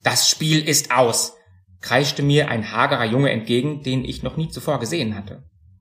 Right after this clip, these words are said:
Ihre Stunde war gekommen. Jetzt war der Moment,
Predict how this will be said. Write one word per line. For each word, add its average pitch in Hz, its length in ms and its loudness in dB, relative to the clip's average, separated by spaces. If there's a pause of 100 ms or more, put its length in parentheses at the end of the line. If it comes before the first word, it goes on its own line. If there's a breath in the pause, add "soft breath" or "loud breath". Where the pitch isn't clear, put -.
(640 soft breath)
Ihre 190 240 4
Stunde 151 420 0
war 123 180 2
gekommen. 110 580 -6 (200)
Jetzt 147 360 2
war 127 140 6
der 123 120 4
Moment, 123 420 2